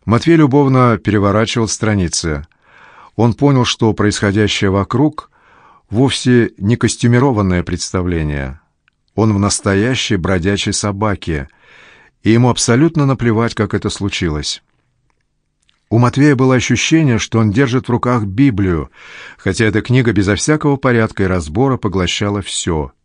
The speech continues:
стихи, рисунки, шаржи, шутки и просто ругательства.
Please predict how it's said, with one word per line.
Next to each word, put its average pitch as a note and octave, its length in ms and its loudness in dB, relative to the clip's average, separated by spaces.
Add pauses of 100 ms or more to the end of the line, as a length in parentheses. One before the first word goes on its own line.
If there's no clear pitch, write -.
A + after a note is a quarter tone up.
стихи, A#2+ 720 -4 (220)
рисунки, G#2 640 0
шаржи, G#2 580 -2
шутки A#2 560 -4 (520)
и G2+ 80 2
просто D3 400 0
ругательства. E2+ 800 -2